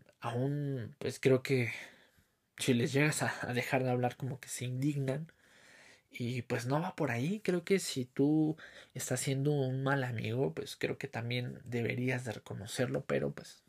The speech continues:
por estas mismas características que hablamos, tampoco lo van a llegar a hacer. Ahora, tomando un poquito más, eh, de lo que son, eh, relaciones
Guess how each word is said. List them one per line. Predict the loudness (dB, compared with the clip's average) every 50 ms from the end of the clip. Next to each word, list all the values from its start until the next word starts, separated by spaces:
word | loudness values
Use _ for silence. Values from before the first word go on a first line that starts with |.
| _ 2
por | 4 4 4 4
estas | 2 0 -2 0
mismas | 0 0 0 0 0 -2 -4 -6
características | -4 -4 -4 -4 -4 -4 -4 -4 -4 -4 -6 -8 -10 -8 -8 -8
que | -2 0 2
hablamos, | 2 2 0 0 -4 -8 -10 -12 -14 -16 _ _ _ _ _ _
tampoco | -2 -2 -2 0 2 2 2 2 0 -2
lo | -2 -2
van | -2 -4 -4
a | -4
llegar | -6 -6 -8 -10 -8
a | -8
hacer. | -8 -8 -8 -10 -14 -20 _ -20 -20 -20 -20 -20 -20 -20 -20 -20 -20 -20 -20 -20 -16 -8
Ahora, | -4 -2 0
tomando | 2 2 4 4 4 4 6 4 4
un | 4
poquito | 4 2 0 0 0 0 0 2
más, | 2 2 2 2 2 0 -2 -6 -10 -14 -20 -20 -20 -20 -20 _ _ _ 2
eh, | 2 4 4 4 4 4 2 2 2 2 0 -2 -4 -8 -14 -18 _ _
de | 8 8 10
lo | 10 8 8
que | 6 4
son, | 4 4 4 4 2 0 -2 -8 _ _ _ _ _ _ _ _ _ _ _ _ _ -2
eh, | 0 2 4
relaciones | 4 4 4 4 4 2 2 0 0 -2 -2